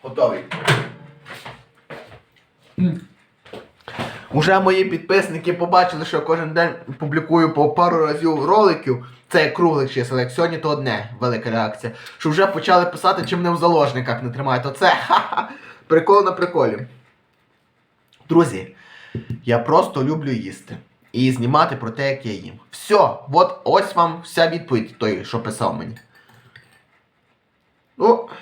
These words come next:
розумію, розумію вас. Такі справи. Добре, що я розумію.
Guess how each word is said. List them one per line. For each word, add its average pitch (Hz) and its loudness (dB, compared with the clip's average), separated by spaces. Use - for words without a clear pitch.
розумію, 131 -2
розумію 143 2
вас. 202 2
Такі 127 0
справи. 107 -6
Добре, 143 0
що 131 -2
я 120 2
розумію. 104 -4